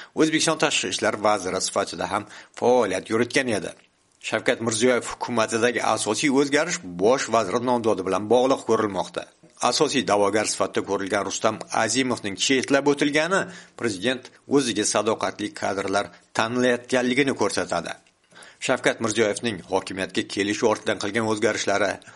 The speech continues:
saylov kampaniyasi doirasida berilgan va'dalar mamlakat jamoatchiligini islohotlarga jiddiy umidlantiradi. Hatto hukumatga muxolifatda bo'lgan ayrim guruhlar tomonidan ham Mirziyoyev islohotchi sifatida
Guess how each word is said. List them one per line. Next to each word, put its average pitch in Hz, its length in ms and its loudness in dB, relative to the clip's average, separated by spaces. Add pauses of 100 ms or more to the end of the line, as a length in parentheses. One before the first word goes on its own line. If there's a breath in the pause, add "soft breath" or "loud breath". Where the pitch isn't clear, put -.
(120)
saylov 170 440 2
kampaniyasi 120 680 2 (120)
doirasida 110 560 4
berilgan 90 440 -2
va'dalar 90 420 0 (400 loud breath)
mamlakat 165 460 2
jamoatchiligini 107 720 0 (240 loud breath)
islohotlarga 90 800 -2 (260 loud breath)
jiddiy 113 500 -2 (240)
umidlantiradi. 95 760 -6 (220)
Hatto 135 340 -2
hukumatga 104 460 -4
muxolifatda 101 680 0
bo'lgan 104 360 2 (220)
ayrim 120 400 0
guruhlar 120 340 0
tomonidan 107 540 -2
ham 110 240 -4
Mirziyoyev 98 560 -2 (240 loud breath)
islohotchi 117 580 -2
sifatida - 480 -4